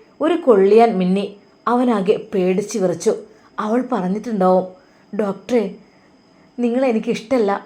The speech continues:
എനിക്കിഷ്ടം ഫൈസലിനെയാണെന്ന്." റബ്ബേ, എന്തിനാണ് അവൻ്റെ ജീവിതം, അവരുടെ ജീവിതം അവൾ നഷ്ടപ്പെടുത്തിയത്? അവൻ എന്ത് പറയണം, എന്ത് ചെയ്യണമെന്നറിയാതെ ഒരു നിമിഷം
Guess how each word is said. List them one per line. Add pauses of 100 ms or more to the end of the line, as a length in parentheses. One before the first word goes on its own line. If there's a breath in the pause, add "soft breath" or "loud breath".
എനിക്കിഷ്ടം
ഫൈസലിനെയാണെന്ന്."
റബ്ബേ, (500 soft breath)
എന്തിനാണ്
അവൻ്റെ
ജീവിതം, (800 soft breath)
അവരുടെ
ജീവിതം
അവൾ
നഷ്ടപ്പെടുത്തിയത്? (480 loud breath)
അവൻ (420 soft breath)
എന്ത് (100)
പറയണം, (140)
എന്ത്
ചെയ്യണമെന്നറിയാതെ
ഒരു
നിമിഷം